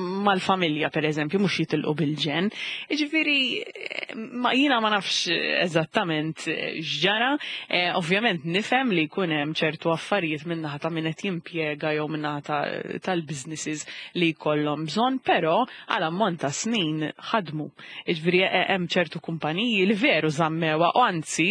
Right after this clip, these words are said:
raw li marru għall-aħjar, anke naqsu ċertu overheads, pereżempju, ċertu spejjeż. Em, u infatti n-nies ħadu in-, inqas sick leave, għax anke jekk pereżempju forsi kienu daqsxejn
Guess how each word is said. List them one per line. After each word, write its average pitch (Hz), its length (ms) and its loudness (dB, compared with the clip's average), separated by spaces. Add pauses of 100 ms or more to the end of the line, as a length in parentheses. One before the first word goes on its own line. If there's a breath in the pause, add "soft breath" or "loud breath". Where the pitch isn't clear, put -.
raw 190 300 4
li 277 120 6
marru 165 340 2
għall-aħjar, 185 580 4 (320 loud breath)
anke 151 320 -2 (220)
naqsu - 360 -6
ċertu 165 380 -2
overheads, 147 640 -4
pereżempju, 151 500 -6
ċertu 170 320 -4
spejjeż. 151 520 0 (420 loud breath)
Em, 202 440 2 (320 loud breath)
u 392 160 4
infatti - 400 0
n-nies 208 300 2
ħadu 233 360 2
in-, 202 160 -2 (260)
inqas 220 380 -2
sick - 200 -4
leave, - 200 -2
għax 208 220 0
anke 226 280 0
jekk 175 220 -2
pereżempju 175 580 -2
forsi 165 340 -4
kienu 160 260 -6
daqsxejn 156 520 0